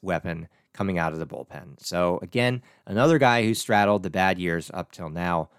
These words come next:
Wells, great job. Cole Irvin, uh, I, I hope for better things from Cole Irvin, but finishing the year with a four point five four E R A, again, considering he was also bad, he came in, did some long relief.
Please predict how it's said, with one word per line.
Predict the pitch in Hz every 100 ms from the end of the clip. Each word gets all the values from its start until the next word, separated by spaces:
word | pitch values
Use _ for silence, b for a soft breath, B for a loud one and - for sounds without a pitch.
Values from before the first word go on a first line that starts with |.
| _
Wells, | 95 95 92 87 - _ _ _
great | - 87 85
job. | - 76 - - _ _ _ _ _ _ _ _ _ _
Cole | - 175 208 143
Irvin, | 135 131 127 123 _ _ _ _ _ _ _ _ _ _ _ -
uh, |
I, | 151 156 156 147 147 147 143 131 135 151 -
I | 143
hope | 139 147
for | -
better | 131 127 113
things | 107 95 -
from | 101
Cole | 104 98
Irvin, | 92 87 87
but | 87 90 - _ _
finishing | _ 208 262 - 170
the | 139
year | 127 120 113
with | 123 110
a |
four | 104 160 156
point | 151 123
five | - 113 104
four | 110 101
E | 107
R | 98 92
A, | 92 92
again, | 95 165 190 170
considering | 151 - 170 156
he | 151
was | 156 127
also | 143 143 147 123
bad, | 107 104 101 - b b
he | - 135
came | 127 120 117 104
in, | 101 101 107
did | 101 98
some | - 90
long | 107 123 104
relief. | 104 147 147 -